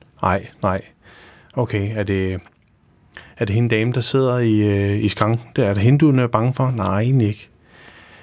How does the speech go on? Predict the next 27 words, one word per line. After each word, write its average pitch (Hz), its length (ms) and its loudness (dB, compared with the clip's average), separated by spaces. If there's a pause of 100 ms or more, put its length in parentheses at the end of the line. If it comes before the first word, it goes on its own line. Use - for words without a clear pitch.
(240)
Og 120 120 -2
så 139 80 -2
sådan 143 160 -2
hele 175 420 0
den 120 180 0
der, 107 100 2
så 123 120 -2
ender 139 200 4
det 117 280 0 (120)
som 110 220 -2
oftest 135 360 2
for - 140 -2
mig 104 220 2
i 170 40 2
hvert 123 180 2
fald, 95 200 0 (340)
at 110 180 -2 (140)
det 113 180 4
er, 95 240 0 (1040)
"Tænk, - 180 0
hvis 113 120 -2
jeg 123 80 2
mødte 104 280 2 (1300)
ham 104 320 0
eller 110 160 2
hende, 98 360 -2 (680)
du 107 80 2